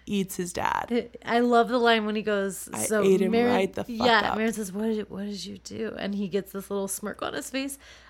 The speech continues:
Speaker 2: "I ate him right the fuck up." <laughs>
Speaker 1: Oh, it's
Speaker 2: Uh,
Speaker 1: so
Speaker 2: but,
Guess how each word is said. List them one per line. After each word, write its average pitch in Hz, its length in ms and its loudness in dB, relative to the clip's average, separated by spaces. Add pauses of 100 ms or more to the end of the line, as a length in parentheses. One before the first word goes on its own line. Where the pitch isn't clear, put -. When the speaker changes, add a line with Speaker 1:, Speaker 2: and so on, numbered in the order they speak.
Speaker 2:
"I 170 60 -8
ate 185 160 -4
him 165 100 -8
right 165 220 -6
the 185 80 -6
fuck - 400 -4
up." - 360 -6
<laughs> - 60 -18 (500)
Speaker 1:
Oh, 180 360 4 (340)
it's 175 180 -8
Speaker 2:
Uh, 220 140 4
Speaker 1:
so 185 160 2
Speaker 2:
but, 269 200 6